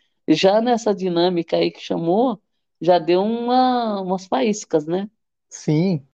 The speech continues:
Speaker 1: O resultado, quer dizer, eu não tava querendo que ganhasse a Nath, né, Sandra, mas no final das contas deu Gabriel e Suíta, né? Então, mas é, eu achei, achei assim que, né,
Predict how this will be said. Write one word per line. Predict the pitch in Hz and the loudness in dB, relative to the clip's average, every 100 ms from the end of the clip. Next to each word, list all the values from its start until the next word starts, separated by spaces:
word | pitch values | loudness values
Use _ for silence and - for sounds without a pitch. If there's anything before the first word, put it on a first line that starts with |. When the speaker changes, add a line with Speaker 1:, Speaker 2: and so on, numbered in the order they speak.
| - | -4
Speaker 1:
O | 277 | 2
resultado, | 349 285 320 - 320 349 370 415 415 _ _ _ _ - | 4 4 0 2 4 4 2 0 -2 _ _ _ _ 0
quer | 208 254 | 2 2
dizer, | 208 208 160 - _ _ _ - | 4 4 4 -2 _ _ _ 2
eu | 277 | 4
não | 427 | 4
tava | 440 277 262 | 2 0 0
querendo | 254 214 208 220 | 2 4 4 2
que | 226 214 | -2 -4
ganhasse | 196 202 190 196 | 0 0 2 0
a | |
Nath, | 180 170 196 220 214 - | 2 2 4 2 0 -2
né, | 165 175 190 180 160 151 | 2 2 2 2 0 -2
Sandra, | 143 - 160 175 208 180 147 151 | -2 2 4 6 6 4 2 0
mas | 156 170 | 0 0
no | 190 | 0
final | 240 214 196 | 0 2 4
das | 202 - | 2 2
contas | 196 202 269 | 0 0 0
deu | 247 | 0
Gabriel | 208 196 180 190 | 0 2 4 4
e | 185 | 2
Suíta, | - 254 214 - 170 | 0 0 0 0 0
né? | 165 | 0
Então, | 165 180 175 190 202 240 _ _ _ _ _ _ - | -2 0 0 0 -4 -6 _ _ _ _ _ _ -6
mas | 151 160 165 165 | 0 4 4 4
é, | 180 175 175 165 165 160 156 165 _ _ _ _ _ _ _ - | 6 8 6 6 4 0 -4 -10 _ _ _ _ _ _ _ -2
eu | 156 | 0
achei, | 165 - 185 | 2 4 4
achei | 190 - 208 | 4 2 0
assim | 226 - 208 180 | 0 -2 -2 -2
que, | 185 196 196 185 _ _ _ _ _ _ _ _ | -2 -2 -2 -4 _ _ _ _ _ _ _ _
né, | - 180 190 170 151 | 0 4 6 6 4